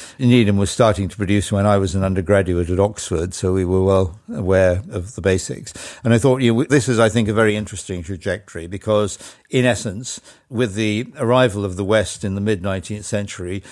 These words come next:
China literally went from hero to zero overnight, this proud civilization that, you know, until that point had been seen as one of the most advanced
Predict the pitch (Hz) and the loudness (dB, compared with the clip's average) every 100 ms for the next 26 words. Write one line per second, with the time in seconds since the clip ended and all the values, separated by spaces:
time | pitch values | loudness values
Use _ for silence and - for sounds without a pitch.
0 | - - - 143 117 110 120 139 - 101 | -20 -4 2 2 2 2 2 0 -2 -4
1 | 98 101 113 - 101 95 113 101 95 104 | -2 -2 -2 -6 -4 0 2 2 -2 -6
2 | 90 107 101 92 95 101 113 104 87 90 | -4 -2 0 -2 -4 -2 -2 -2 -4 -6
3 | 82 85 - - - _ _ _ _ - | -8 -10 -14 -20 -20 _ _ _ _ -10
4 | 104 101 - 120 123 117 110 104 - 95 | -8 -8 -4 2 4 4 2 0 -6 -4
5 | 95 95 92 107 98 - 85 90 95 110 | -2 -2 0 -4 -4 -6 -10 -6 -6 -6
6 | - - 143 101 110 104 120 107 104 139 | -12 -14 -10 -8 -6 -6 -4 0 -2 -2
7 | - 101 87 90 98 95 - 110 98 95 | -6 -6 -6 -8 -6 -6 -4 -4 -4 -8
8 | - 101 98 95 101 98 110 85 113 113 | -8 -6 -6 -4 -4 -4 -8 0 2 2
9 | 113 - - | 0 -10 -14